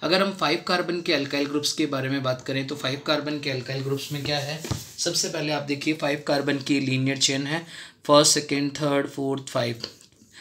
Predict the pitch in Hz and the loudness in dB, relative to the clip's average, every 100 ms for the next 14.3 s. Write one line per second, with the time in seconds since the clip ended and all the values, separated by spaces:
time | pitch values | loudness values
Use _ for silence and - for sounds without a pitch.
0 | - - - 147 143 135 143 151 147 147 | -20 -20 -2 2 4 4 4 2 2 4
1 | 147 143 143 147 143 147 147 147 165 165 | 4 2 2 2 2 2 2 2 0 -4
2 | 139 - - 165 170 170 160 165 156 160 | 0 0 8 8 8 4 4 2 2 2
3 | 156 151 - 135 135 151 147 143 143 139 | 2 0 0 -2 0 0 0 0 0 -2
4 | 131 139 139 139 135 139 139 147 151 139 | -2 -4 -2 0 0 -2 0 0 0 -2
5 | 135 143 175 - - - - - 135 135 | -2 0 -2 -8 -18 -16 -18 -8 -4 -2
6 | 131 127 139 - 139 135 147 143 135 135 | 0 0 0 4 4 4 -2 -2 -2 0
7 | 135 131 131 131 139 147 135 135 156 156 | 0 2 2 2 0 -2 -2 0 -2 -2
8 | 135 127 113 113 113 104 104 - 131 175 | -4 -2 -4 -4 -4 -6 -8 -8 0 2
9 | 202 - - - - - - - - - | 2 -2 -20 -20 -20 -20 -20 -20 -18 -14
10 | - - - 147 - 175 165 160 156 151 | -14 -14 0 2 6 8 6 4 0 0
11 | 147 165 160 - 151 165 147 143 156 147 | -2 -2 0 0 2 2 2 0 2 0
12 | 139 143 143 143 131 135 147 143 143 143 | 2 0 2 2 2 2 2 0 0 -2
13 | 131 135 135 131 147 135 139 131 135 139 | 0 -2 -2 -4 -2 0 0 0 0 0
14 | 135 135 | -2 -4